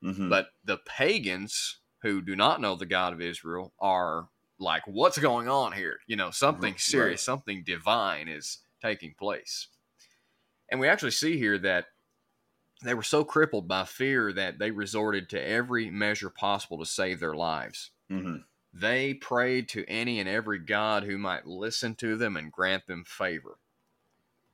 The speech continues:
Speaker 2: And we see
Speaker 1: Yeah.
Speaker 2: they even attempted to lessen the load by tossing out potentially life-saving cargo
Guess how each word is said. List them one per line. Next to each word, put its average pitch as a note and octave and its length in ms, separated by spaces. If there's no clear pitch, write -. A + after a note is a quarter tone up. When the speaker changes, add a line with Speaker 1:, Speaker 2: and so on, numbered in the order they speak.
Speaker 2:
And C3 100
we C3 80
see D3+ 200
Speaker 1:
Yeah. C#3 60
Speaker 2:
they B2 120
even A#2+ 200
attempted A2 520
to F2 300
lessen A2 500
the F#2 100
load G#2 480
by F#2 180
tossing A2 520
out G2+ 260
potentially G#2 540
life-saving F#2+ 840
cargo - 640